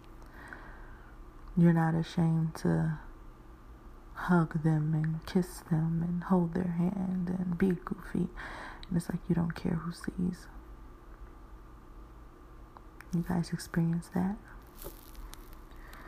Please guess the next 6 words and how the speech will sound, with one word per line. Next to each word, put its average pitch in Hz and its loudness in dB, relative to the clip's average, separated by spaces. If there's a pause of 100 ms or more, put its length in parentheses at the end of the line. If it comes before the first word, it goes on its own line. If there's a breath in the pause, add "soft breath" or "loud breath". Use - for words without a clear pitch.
(1300 loud breath)
I 277 12
love 196 8
the 165 6
thought 160 0
of 156 -4
love. - -4